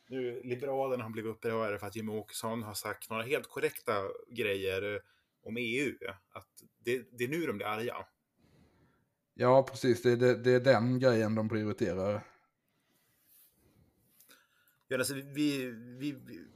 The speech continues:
Speaker 1: du sa i och för sig hela tiden att du, att du var både rasist och E U-motståndare, eh, men vi, vi, vi, vi trodde ju inte att, att du skulle faktiskt vara det.
Speaker 2: <laughs> Jag,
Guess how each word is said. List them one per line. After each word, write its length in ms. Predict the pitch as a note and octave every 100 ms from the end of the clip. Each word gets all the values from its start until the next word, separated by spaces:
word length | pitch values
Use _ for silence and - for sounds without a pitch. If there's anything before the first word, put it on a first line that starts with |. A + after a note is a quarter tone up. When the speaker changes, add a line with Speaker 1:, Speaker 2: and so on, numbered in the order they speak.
| - - - - - _ _ _
Speaker 1:
du 160 | B2+ D#3
sa 140 | F#3+
i 40 |
och 60 | G3
för 220 | C#3+ -
sig 140 | - C3
hela 180 | B2+
tiden 400 | B2 - D#3+ -
att 80 | G#2
du, 140 | A#2+ A2
att 80 |
du 80 | A#2+
var 80 | A#2+
både 260 | A#2 B2 B2
rasist 500 | A#2+ D#3 D#3 - F#2+
och 180 | G#2
E 40 | G#2+
U-motståndare, 1120 | G2+ A2 A#2 - C3 C3 F2 D#2 A#1 F#2+ G2+
eh, 60 | -
men 300 | G#2 G#2+ G#2 G2+ - - - - - _
vi, 180 | A2+ A2
vi, 180 | B2 A#2+
vi, 180 | A2 B2+
vi 160 | A#2 B2
trodde 260 | C3+ B2
ju 60 | A#2+
inte 160 | A#2+ D3
att, 160 | -
att 160 | - -
du 40 |
skulle 380 | - A#2 G#2+ G#2+ F#2 -
faktiskt 340 | - G2+ G2
vara 220 | A2 C3+ G#2
det. 200 | D2+ - _ _ _
Speaker 2:
<laughs> 440 | D3 - E3+ A2+ B2 - A2 - - - - - _ _ _ _
Jag, 140 | C3